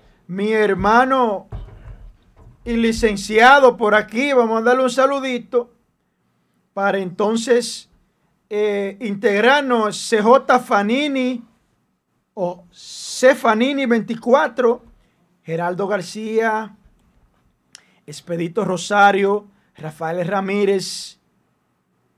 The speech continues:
Jacqueline Sedano, Manuel Peña,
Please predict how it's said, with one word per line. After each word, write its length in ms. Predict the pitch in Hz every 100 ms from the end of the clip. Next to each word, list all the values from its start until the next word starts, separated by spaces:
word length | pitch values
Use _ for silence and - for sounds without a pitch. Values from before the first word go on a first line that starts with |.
| _
Jacqueline 680 | 180 156 175 175 190 180 185
Sedano, 800 | 196 208 196 208 208 208 214 202 _ _ _ _ _ _ _
Manuel 580 | 190 190 185 175 185 196
Peña, 720 | - 202 196 202 202 202 202